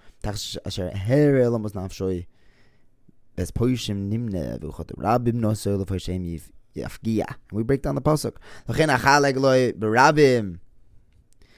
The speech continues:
Tells me, tells me that it's not that Hashem's gonna give you,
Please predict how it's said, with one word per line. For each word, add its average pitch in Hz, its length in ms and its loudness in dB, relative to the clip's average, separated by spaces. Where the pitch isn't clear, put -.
Tells 123 240 4
me, 123 140 -6
tells 113 340 0
me 117 80 0
that 87 200 0
it's - 80 -10
not 151 160 -2
that 104 80 0
Hashem's 104 280 -2
gonna 110 140 -2
give 107 160 -2
you, 104 220 -2